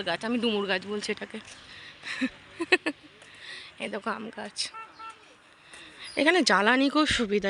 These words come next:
এইসব জায়গায় বাস করলে জ্বালানি খরচা হয় না, এটাই সুবিধা। এখন আমি কাঠের উনুনে ভাতটা করি তো, আমার এখন মনে হয় যে জ্বালানি, গাছপালা থাকলেই জ্বালানি হবে। দেখো কত সুন্দর,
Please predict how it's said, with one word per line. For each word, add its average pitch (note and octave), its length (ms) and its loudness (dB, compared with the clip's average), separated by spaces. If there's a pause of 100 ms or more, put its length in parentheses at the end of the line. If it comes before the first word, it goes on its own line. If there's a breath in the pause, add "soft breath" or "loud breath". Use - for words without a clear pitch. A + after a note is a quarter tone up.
এইসব B3+ 260 2
জায়গায় C#4 240 4
বাস C4 220 -2
করলে D4+ 200 2 (100)
জ্বালানি G#3+ 400 4
খরচা G#3 340 0
হয় - 180 -2
না, F#3+ 60 -4 (600 loud breath)
এটাই A#3+ 320 2
সুবিধা। - 320 -6 (1300 loud breath)
এখন A3+ 220 0
আমি B3 180 6
কাঠের A#3+ 260 4
উনুনে B3+ 280 6
ভাতটা G#3+ 320 0
করি F#4+ 220 6
তো, G4 60 4 (100)
আমার A3 220 4
এখন D4+ 140 4 (120)
মনে B3 220 6
হয় C#4+ 180 6 (640 loud breath)
যে B3 140 6 (300)
জ্বালানি, A#3+ 480 4 (1300 loud breath)
গাছপালা A#3 440 2
থাকলেই C4+ 400 0
জ্বালানি A3+ 320 4
হবে। A3 220 -2 (640)
দেখো D4 280 2
কত C4 120 2 (120)
সুন্দর, C4+ 300 4